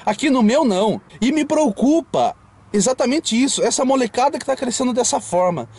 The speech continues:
Eu vou deixar um conselho pra vocês, por geral. Mude esse pensamento. Não é, não é errado você ter a sua opinião, você ter a sua, sua forma de pensar. Então,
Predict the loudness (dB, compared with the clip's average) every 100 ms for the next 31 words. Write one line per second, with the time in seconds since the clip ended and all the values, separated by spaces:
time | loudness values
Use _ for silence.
0 | -10 -4 -2 -2 -2 0 0 0 0 0
1 | 0 0 0 0 2 0 -4 -6 -2 0
2 | 0 2 2 0 -2 -8 -20 -18 0 2
3 | 4 2 0 -4 -4 -6 -6 -6 -2 -2
4 | -2 -4 -6 -14 -16 -14 -2 2 2 2
5 | 2 2 0 -4 -2 0 2 2 2 2
6 | 2 0 -2 -2 -2 0 0 0 0 0
7 | 0 -2 0 0 0 -2 -6 -4 0 0
8 | 0 0 0 2 0 -6 -20 -14 -4 -4
9 | -2 -2 -2 -2 -2 -2 -2 0 0 0
10 | 0 -2